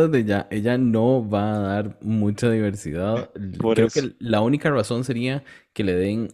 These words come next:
Speaker 1: un, una
Speaker 2: Una balada.
Speaker 1: balada
Speaker 2: Ujú.
Speaker 1: y le toque que hacer algo así, de ba-, baladoso. Pero si no, creo que vamos a seguir viendo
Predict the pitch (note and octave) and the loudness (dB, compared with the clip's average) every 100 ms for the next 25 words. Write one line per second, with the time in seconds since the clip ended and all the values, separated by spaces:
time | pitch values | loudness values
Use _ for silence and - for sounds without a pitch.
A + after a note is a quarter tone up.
0 | _ G#2 A2 A#2 A#2 A#2 A2+ G#2+ F#2+ F2 | _ -2 -2 -2 -2 -2 -2 -2 -4 -6
1 | D2 - _ A2+ A2+ A#2 A2 A2 C#3 F3 | -10 -16 _ 0 2 4 4 2 0 -4
2 | - _ _ _ _ _ B2 G#2+ F2+ G2+ | -8 _ _ _ _ _ -12 -12 -14 -18
3 | F#2 _ _ _ G#2+ F#2 F2+ G2 - G2 | -18 _ _ _ -6 -4 -4 -6 -6 -8
4 | G#2 F#2+ E2+ D#2+ C2+ C#2 A1 _ - - | -6 -6 -6 -6 -8 -12 -14 _ -12 -10
5 | F2 D2 - D2 E2 C#2 C#2+ E2+ E2 E2+ | -10 -12 -12 -10 -8 -8 -8 -6 -4 -4
6 | F2 - - _ _ _ _ - F2+ F2+ | -4 -8 -14 _ _ _ _ -4 -4 -4
7 | F2+ C3 F3+ _ G2+ F#2+ G2+ F#2+ G2 G2 | -6 -6 -10 _ -6 -4 -4 -4 -6 -6
8 | G2 F2 F2+ F2 F2+ F2 | -8 -10 -10 -10 -8 -10